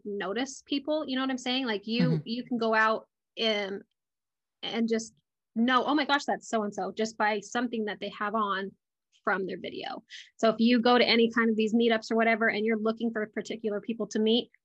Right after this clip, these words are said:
Speaker 1: you can find them. So it's
Speaker 2: Mm-hmm.
Speaker 1: not always just because, you know, I mean, it's just a defining thing, if that makes any sense.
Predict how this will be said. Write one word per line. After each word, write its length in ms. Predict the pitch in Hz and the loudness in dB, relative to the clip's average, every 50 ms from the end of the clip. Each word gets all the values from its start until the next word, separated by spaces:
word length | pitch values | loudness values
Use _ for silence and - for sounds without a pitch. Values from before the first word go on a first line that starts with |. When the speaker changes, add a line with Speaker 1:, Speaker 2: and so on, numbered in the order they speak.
| _ | _
Speaker 1:
you 180 | 214 220 277 285 | 4 4 4 4
can 180 | 285 - 294 | 6 4 4
find 220 | 294 320 415 403 240 | 4 6 4 4 4
them. 120 | - - - _ _ _ _ _ _ _ _ _ _ | 2 -2 -8 _ _ _ _ _ _ _ _ _ _
So 120 | _ - 262 | _ 4 6
it's 100 | 196 175 | 6 8
Speaker 2:
Mm-hmm. 60 | 339 | 8
Speaker 1:
not 180 | 349 349 - - - | 6 6 4 0 2
always 400 | - 285 294 320 320 269 269 226 | 4 4 6 6 6 4 2 2
just 240 | - 269 269 262 - | 0 -2 -2 0 -2
because, 540 | 262 226 - - 254 233 226 226 220 220 - | -4 -4 0 2 4 4 4 4 2 0 0
you 100 | - 226 | -2 0
know, 300 | 214 190 190 196 202 202 - _ _ _ _ _ _ _ _ _ _ _ _ _ _ _ | 0 0 -2 -4 -6 -8 -12 _ _ _ _ _ _ _ _ _ _ _ _ _ _ _
I 100 | - - | -4 -2
mean, 140 | 247 240 240 | 0 2 2
it's 160 | 226 226 - | 0 0 -2
just 300 | - 254 254 247 - - _ _ _ _ _ _ _ _ | -2 -2 -2 -4 -8 -16 _ _ _ _ _ _ _ _
a 100 | 233 233 | -4 -2
defining 640 | 214 226 226 226 _ 233 226 220 220 214 208 208 214 - _ | -2 -2 -6 -6 _ -2 -2 0 0 -2 -4 -6 -8 -10 _
thing, 260 | - 196 - 180 202 - _ _ _ _ _ _ _ _ _ | -10 -10 -10 -10 -12 -16 _ _ _ _ _ _ _ _ _
if 120 | - 196 - - _ _ _ _ | -18 -18 -18 -20 _ _ _ _
that 140 | 220 220 - | -18 -14 -12
makes 340 | 196 190 185 - - - - _ _ _ - | -12 -12 -12 -12 -14 -18 -18 _ _ _ 0
any 240 | 226 226 175 180 180 | 0 0 0 -2 -8
sense. 400 | - - 190 185 - - - | -10 -10 2 2 2 4 6